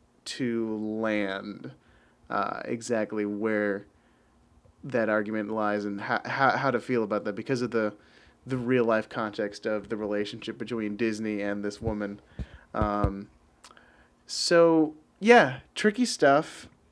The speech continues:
I still think the movie's fine. There's no reason you shouldn't be able to enjoy it, but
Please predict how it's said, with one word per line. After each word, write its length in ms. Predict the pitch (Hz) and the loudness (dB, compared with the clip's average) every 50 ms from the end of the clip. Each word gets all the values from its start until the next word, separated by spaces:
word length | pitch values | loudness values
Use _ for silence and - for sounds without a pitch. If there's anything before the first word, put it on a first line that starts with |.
| _ _ _ _ - | _ _ _ _ -2
I 100 | 147 151 | -2 -2
still 220 | 147 - - 214 | -2 0 0 2
think 220 | 208 - 247 214 - | 4 4 2 2 2
the 60 | - | 0
movie's 420 | 190 180 175 170 160 165 160 151 - | 2 4 4 4 4 4 2 0 -2
fine. 500 | - - - 135 127 127 135 147 160 165 | -4 -2 0 2 4 4 4 4 2 2
There's 180 | 156 147 143 | 0 0 0
no 80 | 147 147 | 0 0
reason 240 | 139 143 143 135 139 | 0 0 -2 -2 -2
you 80 | 131 | -4
shouldn't 260 | 123 - 135 131 131 123 | -4 -4 -6 -6 -2 0
be 60 | 127 | 0
able 180 | 123 117 123 | 0 0 0
to 80 | 123 117 | -2 -2
enjoy 320 | 117 120 120 127 123 120 | -2 -2 -2 0 2 2
it, 140 | 117 110 - | 0 0 0
but 200 | 123 113 - - | -2 -2 -2 -4